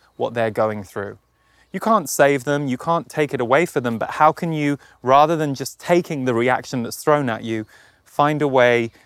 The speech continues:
to hold a space of peace and harmonize? And if you can't harmonize with that person, get out of there, leave them to it, because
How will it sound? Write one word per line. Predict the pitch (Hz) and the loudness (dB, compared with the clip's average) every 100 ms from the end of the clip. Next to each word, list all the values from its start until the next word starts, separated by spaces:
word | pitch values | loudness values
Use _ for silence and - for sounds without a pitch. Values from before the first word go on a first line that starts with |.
| _ | _
to | - | -12
hold | - 135 135 | 0 2 2
a | |
space | - - 139 - | 0 0 0 -2
of | 113 | -8
peace | - 135 110 - - _ _ - | -4 -4 -4 -8 -14 _ _ -10
and | 127 | -10
harmonize? | - 151 143 113 104 104 101 | 0 2 2 0 -2 -2 -6
And | 117 135 | -6 -6
if | 131 | -6
you | 131 | -8
can't | - - - 262 180 110 | -8 -8 0 2 2 -2
harmonize | - 113 110 110 107 104 - _ - | -4 -2 -2 -2 -4 -4 -8 _ -12
with | 113 | -2
that | 120 113 | 0 0
person, | - 110 - 113 - _ 123 | -2 -6 -4 -8 -10 _ -2
get | 151 165 | 2 4
out | 139 151 | 6 4
of | 110 | 2
there, | 104 104 - _ | -4 -6 -12 _
leave | - 135 156 147 | -4 0 0 0
them | 135 131 | -2 -2
to | - 123 | 0 2
it, | 110 - | 0 -4
because | 117 135 117 | -6 -4 -4